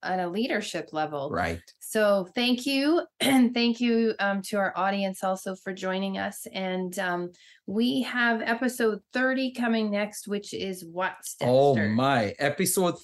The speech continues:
Speaker 2: thirty. We're jumping into the book of Philemons, and we'll de-, we'll be dealing with forgiveness and reconciliation. And, um, we're sticking with the pastors.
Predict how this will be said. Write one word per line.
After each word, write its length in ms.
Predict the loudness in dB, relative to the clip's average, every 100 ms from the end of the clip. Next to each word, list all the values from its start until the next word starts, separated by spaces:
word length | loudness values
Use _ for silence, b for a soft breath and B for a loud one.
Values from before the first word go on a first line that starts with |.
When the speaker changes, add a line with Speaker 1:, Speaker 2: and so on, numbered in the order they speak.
| -2
Speaker 2:
thirty. 320 | 0 2 2
We're 200 | 2 2
jumping 340 | 2 2 2
into 160 | 2 2
the 80 | 2
book 160 | 0
of 120 | -2 0
Philemons, 960 | 0 2 2 2 2 0 0 0 -2 -6 B B B 0
and 220 | 2 6
we'll 220 | 6 4
de-, 320 | 4 2 2 2
we'll 160 | 2
be 120 | 4
dealing 520 | 0 2 2 4 2 6
with 340 | 4 4 -6 -18 _ _ _ -2
forgiveness 840 | -2 2 2 2 4 4 2 0 0
and 200 | 2 2
reconciliation. 1000 | 2 0 0 0 2 4 2 0 -4 -8 -4
And, 420 | 0 4 4 6
um, 440 | 6 4 4 4 2 B B
we're 160 | 4 4
sticking 380 | 6 4 4 6
with 120 | 6
the 100 | 4
pastors. 760 | 2 2 2 2 2 0 -4